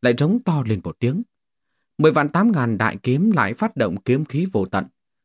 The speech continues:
Tất cả cùng nhau đâm thẳng tới chỗ của Diệp Phàm. Toàn bộ bầu trời đã bị kiếm quang sắc bén bao phủ.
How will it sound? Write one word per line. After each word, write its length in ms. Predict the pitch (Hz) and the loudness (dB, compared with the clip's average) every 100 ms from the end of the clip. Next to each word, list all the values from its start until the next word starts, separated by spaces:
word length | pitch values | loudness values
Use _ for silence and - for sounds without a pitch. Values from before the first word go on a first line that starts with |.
| _ | _
Tất 160 | 170 - | -2 0
cả 140 | 107 | -2
cùng 200 | - 107 | 0 0
nhau 260 | 98 107 104 | 0 -2 -2
đâm 240 | - 110 95 | -2 -2 -2
thẳng 380 | 113 101 87 | -2 -2 -2
tới 180 | - 139 151 | -2 -2 2
chỗ 120 | 160 | 0
của 160 | 123 | 2
Diệp 240 | 104 113 - | 0 0 0
Phàm. 260 | 107 101 95 _ _ _ - | -2 -2 -4 _ _ _ -2
Toàn 140 | 156 | 2
bộ 120 | 143 | 2
bầu 200 | 117 139 127 | 2 0 0
trời 260 | 143 135 131 | 0 2 2
đã 140 | 147 | 0
bị 200 | 127 113 - | 0 -2 0
kiếm 200 | 143 196 | -2 0
quang 320 | 165 151 135 | 0 0 -2
sắc 280 | - 185 - | -4 -6 -4
bén 280 | 117 185 | -2 -2
bao 200 | 139 95 - | -2 -4 0
phủ. 240 | 107 80 | 0 0